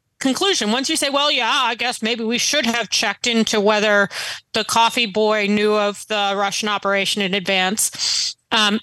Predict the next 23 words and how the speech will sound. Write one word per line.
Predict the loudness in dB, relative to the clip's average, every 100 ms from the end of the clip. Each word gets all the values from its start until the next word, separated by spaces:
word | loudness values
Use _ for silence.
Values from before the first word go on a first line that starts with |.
| -2
and | 0
we'll | 0
come | 2 0 2
back | 0 -2
to | -2 0 0 0
the | -2 0
many | 0 0
ways | 0 0 0 -2 -4 -2
he, | 0 0 0 0 -4 -4
uh, | -2 0 2 0 -2 -6 _ _ _ _
completely | -2 -2 -2 -2 0 0
misrepresents | 0 0 0 0 0 0 0 -2
the | -2 0
record | 2 2 2
on | 2
George | 2 0 0
Papadopoulos. | 0 0 0 2 2 2 0 -2 -6 -4
But | 0
once | 0 0 0
you | 0
agree | 0 0 2 2 2
to | 0 0
the, | 0 0